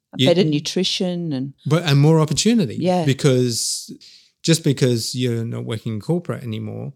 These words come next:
Speaker 1: but you've got forty years of experience,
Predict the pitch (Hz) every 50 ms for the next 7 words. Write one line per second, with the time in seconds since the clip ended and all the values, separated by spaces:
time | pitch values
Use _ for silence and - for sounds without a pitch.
0 | _ - 117 117 120 110 104 104 - 120 113 113 143 - _ _ _ - - -
1 | 139 131 123 - 113 110 113 113 117 117 113 113 107 - - 113 110 107 104 -
2 | - - - - 107 - - - 131 127 127 120 113 110 107 113 139 - - -
3 | - -